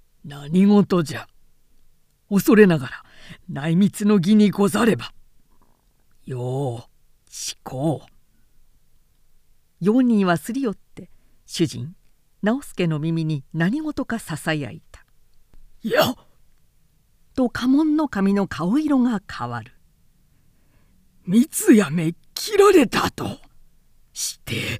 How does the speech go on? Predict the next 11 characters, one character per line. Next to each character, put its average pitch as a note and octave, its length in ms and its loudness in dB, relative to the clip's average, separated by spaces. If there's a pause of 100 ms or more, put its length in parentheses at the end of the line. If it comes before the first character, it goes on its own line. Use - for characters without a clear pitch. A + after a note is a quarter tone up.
(160)
し - 300 -12
て G3+ 180 4
例 C#4 280 8
の B3+ 180 6
品 A3 360 2
は。 E3+ 300 -2 (1120)
残 - 320 -8
念 - 220 -10
な - 120 -6
が - 140 -6
ら、 - 180 -10